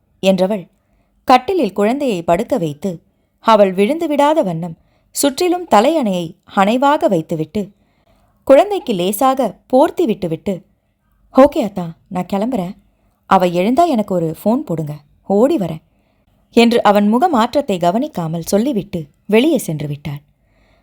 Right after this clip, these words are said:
அவள் சென்றதும், "அம்மா" என்று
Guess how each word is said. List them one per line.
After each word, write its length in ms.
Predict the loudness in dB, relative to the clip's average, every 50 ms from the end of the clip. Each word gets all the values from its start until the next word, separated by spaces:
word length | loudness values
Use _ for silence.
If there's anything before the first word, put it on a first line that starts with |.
| _ _
அவள் 280 | 0 2 4 4 2
சென்றதும், 500 | 2 2 0 0 2 0 0 -2 -2 -6 -10 _ _ _ _ _ _ _ _ _ _ _ _ _ _ _ _ _ _ _ _ _ _ _ _
"அம்மா" 600 | 2 2 4 4 4 4 4 4 2 0 -4 _ _ _ _ _ _ _ _ _ _ _ _ -2
என்று 460 | 0 2 2 2 0 -4 -6 -8